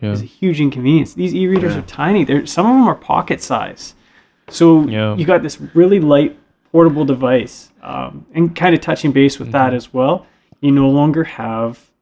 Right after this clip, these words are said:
Speaker 2: shelf space being taken up.
Speaker 3: I was just gonna
Speaker 1: That's a
Speaker 3: say
Speaker 1: huge
Speaker 3: that
Speaker 1: one.
Speaker 3: was, that was the biggest thing for me when I did my last move, and I, you know, I lifted boxes myself,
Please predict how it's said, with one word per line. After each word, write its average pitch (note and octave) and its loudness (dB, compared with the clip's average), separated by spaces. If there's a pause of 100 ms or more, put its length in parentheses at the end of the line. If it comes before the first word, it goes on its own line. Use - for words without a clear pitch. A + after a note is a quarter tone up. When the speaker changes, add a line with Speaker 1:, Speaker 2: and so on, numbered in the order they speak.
(160)
Speaker 2:
shelf - -12
space - -16
being A#2 -16
taken - -20
up. - -16 (220)
Speaker 3:
I A2 0
was A2+ 0
just B2 -4
gonna C3+ 2
Speaker 1:
That's A2+ -4
a - -6
Speaker 3:
say A#2 0
Speaker 1:
huge G#2+ 0
Speaker 3:
that B2 4
Speaker 1:
one. B2+ 2
Speaker 3:
was, G#2 -4
that A#2+ 4
was A#2 2
the G#2+ -2
biggest G#2+ 0
thing G#2 -2
for - -20
me G2+ -4
when G2+ -4
I A#2 2 (200)
did G#2+ -2
my G2+ -2
last G2+ -2
move, G#2 0
and F#2+ -6
I, F#2+ -2 (260)
you A2+ -6
know, F#2 -2
I G#2 0
lifted G2+ -4
boxes F#2 -2
myself, F#2+ -6